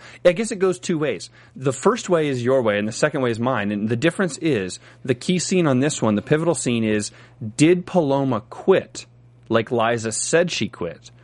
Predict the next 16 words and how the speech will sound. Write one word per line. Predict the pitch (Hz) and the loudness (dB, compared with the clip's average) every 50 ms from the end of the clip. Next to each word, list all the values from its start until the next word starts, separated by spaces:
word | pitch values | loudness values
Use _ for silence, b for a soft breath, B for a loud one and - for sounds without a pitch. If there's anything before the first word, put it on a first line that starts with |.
| b b b b - - | b b b b 0 4
or | 139 131 131 135 | 4 4 4 4
did | 139 127 117 | 0 -2 -2
Liza | 113 110 107 104 110 110 107 107 98 | -2 0 2 2 2 0 0 -4 -8
fire | - - - - - 113 107 92 85 76 73 | -10 -12 -14 -8 -4 -2 -2 -2 -2 -6 -8
her? | - - - - - - _ _ _ _ _ _ _ _ - b b b b b b - - - - - _ _ - - - | -10 -12 -14 -14 -18 -20 _ _ _ _ _ _ _ _ -20 b b b b b b -20 -20 -20 -20 -20 _ _ -18 -6 0
We | 123 139 170 | 4 4 6
don't | 196 214 190 185 | 6 4 4 4
know | 185 185 | 4 4
what | 180 175 - 127 | 4 2 2 2
really | 147 190 208 175 | 2 2 2 2
happened. | 117 104 92 85 - - 90 92 - - - | 2 0 0 -2 -4 -8 -10 -10 -12 -8 -4
We | 123 127 135 | -2 -2 -2
just | 131 147 135 - | -2 -4 -4 -2
know | 156 135 123 | 0 0 2
Liza's | 113 110 101 104 107 98 107 101 90 | 2 2 0 0 0 -2 -4 -8 -10
account. | 98 - - 98 - - | -12 -12 -12 -12 -12 -12